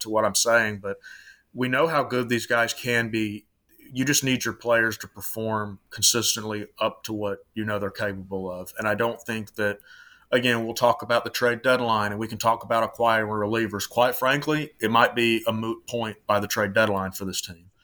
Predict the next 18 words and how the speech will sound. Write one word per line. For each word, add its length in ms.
You're 140
not 120
gonna 140
be 80
trading 360
for 180
a 40
rental 360
reliever 560
if 100
you're 140
ten 260
games 340
out, 280
which 240
is 240
a 80
possibility. 800